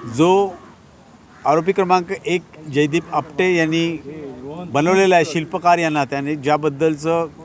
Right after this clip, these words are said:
कंत्राट, टेंडर डॉक्युमेंट, हे नेव्हल डॉकयार्डनी टेंडरची संपूर्ण कायदेशीर प्रक्रिया पूर्ण पाडून त्यांना जे दिलेलं होतं, कायदेशीरदृष्ट्या सक्षम तऱ्हेचं ते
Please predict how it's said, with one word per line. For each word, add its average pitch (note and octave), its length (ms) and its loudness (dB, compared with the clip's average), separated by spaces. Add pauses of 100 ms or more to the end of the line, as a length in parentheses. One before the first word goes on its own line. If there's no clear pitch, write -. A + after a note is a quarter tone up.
कंत्राट, D3 420 4 (840)
टेंडर D#3+ 300 2
डॉक्युमेंट, D#3 440 -2 (920)
हे F3+ 240 2
नेव्हल E3+ 400 4
डॉकयार्डनी F3 640 0 (1700)
टेंडरची F#3 500 0
संपूर्ण G3+ 680 0
कायदेशीर F#3 680 0
प्रक्रिया F#3 500 -4 (100)
पूर्ण G3+ 380 0
पाडून F#3 400 2
त्यांना G3 280 2
जे F#3+ 120 -2
दिलेलं D#3+ 360 0
होतं, C3+ 240 -8 (960)
कायदेशीरदृष्ट्या F3 840 0
सक्षम G#3 440 -2
तऱ्हेचं F3 360 -4
ते E3 160 0